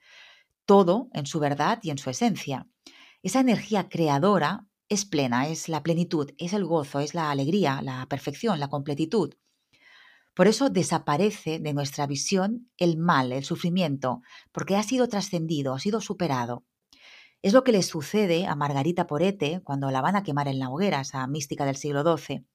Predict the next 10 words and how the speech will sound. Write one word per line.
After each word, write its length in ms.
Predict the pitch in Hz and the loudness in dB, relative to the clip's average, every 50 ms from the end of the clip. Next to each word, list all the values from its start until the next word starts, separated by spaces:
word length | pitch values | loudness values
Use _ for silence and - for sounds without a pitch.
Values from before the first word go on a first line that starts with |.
| _ _ - - - - - - _ _ _ | _ _ -20 -20 -20 -20 -20 -20 _ _ _
Está 180 | - 208 208 | -4 0 4
tan 180 | 285 277 277 269 | 6 6 4 6
conectada 720 | - 214 208 190 180 151 - _ - 196 196 180 160 147 | 4 2 2 2 0 -2 -4 _ 2 2 4 4 2 0
con 140 | - 147 139 | 0 -2 -2
esa 320 | 160 156 - 190 175 - | -2 -2 -2 -2 -2 -2
plenitud 720 | - - 160 156 147 147 143 139 - 202 196 185 214 - - _ _ _ _ _ _ _ _ | -2 -2 -2 0 0 -4 -6 -2 0 2 2 2 2 0 -6 _ _ _ _ _ _ _ _
que 80 | 170 | -8
solo 240 | 147 - 226 233 226 | -2 0 0 0 0
tiene 400 | 220 190 180 175 202 226 226 214 | 0 -2 -2 0 0 0 0 -2
para, 640 | 202 - 170 151 143 135 131 127 127 127 - - - | -4 -4 -4 -4 -2 -4 -4 -4 -6 -6 -6 -8 -12